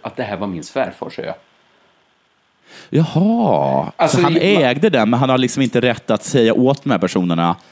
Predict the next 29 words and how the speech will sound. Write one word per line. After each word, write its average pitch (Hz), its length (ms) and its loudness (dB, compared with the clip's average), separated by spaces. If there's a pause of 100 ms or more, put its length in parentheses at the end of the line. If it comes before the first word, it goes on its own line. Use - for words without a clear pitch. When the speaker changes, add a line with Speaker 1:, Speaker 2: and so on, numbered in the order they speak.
(180)
Speaker 2:
nu 107 120 0
har 165 80 4
jag - 100 2
skrutit 151 920 0 (480)
en 123 120 0
halv 92 380 0
dag 85 260 2
om 90 160 0
vilken, 90 340 -4
vilken 92 240 -2
härlig 87 460 -2 (220)
enslig 92 600 0
ö 165 320 2
det 104 80 0
här - 160 -4
är. - 120 -6 (500)
Då 104 80 2
är 107 40 6
det 117 140 4
ju 143 60 0
Speaker 1:
Precis. - 40 -2
Speaker 2:
konstigt 120 440 0
att 113 100 0
ni 95 80 0
har 98 120 0
grillfest 107 800 -2
här. - 200 -8 (580)
Speaker 1:
Men 151 220 -2
det 147 320 -4